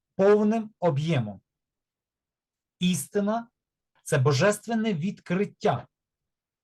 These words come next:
яке міститься або відкрите Словом Бога. Якщо би Бог не говорив,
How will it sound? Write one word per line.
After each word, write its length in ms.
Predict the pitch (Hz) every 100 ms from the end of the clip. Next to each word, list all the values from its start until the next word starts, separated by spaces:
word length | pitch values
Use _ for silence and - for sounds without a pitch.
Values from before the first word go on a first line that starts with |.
| _ _
яке 400 | 139 147 131 139
міститься 800 | 113 117 170 - 208 - - 101 - _ _ _ _ _
або 260 | 143 131 127
відкрите 680 | 131 - 156 165 175 180 - -
Словом 640 | - - 139 143 147 135
Бога. 320 | 127 101 95 _ _ _ _ _ _ _ _ _ _ _ _ _ - _
Якщо 520 | 131 139 196 - 254
би 140 | 233 226
Бог 300 | 185 131 -
не 220 | 147 165
говорив, 580 | 143 151 143 151 226